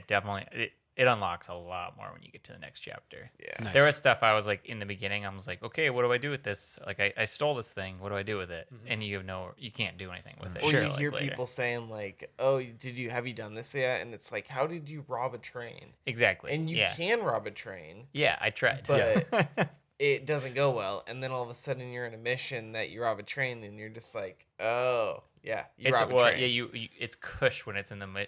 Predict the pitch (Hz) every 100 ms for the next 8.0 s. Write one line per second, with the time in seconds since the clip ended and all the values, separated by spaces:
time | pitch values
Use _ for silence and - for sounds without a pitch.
0 | - 113 - 98 98 - 104 104 131 110
1 | 78 110 107 101 107 107 127 180 175 139
2 | 170 175 160 147 143 143 135 135 131 135
3 | 131 - - - - 180 185 - 196 147
4 | 147 156 - 143 - - - 175 175 170
5 | 160 160 151 139 - _ _ _ _ _
6 | _ 135 131 120 110 107 104 101 _ _
7 | _ 123 123 135 131 123 117 139 107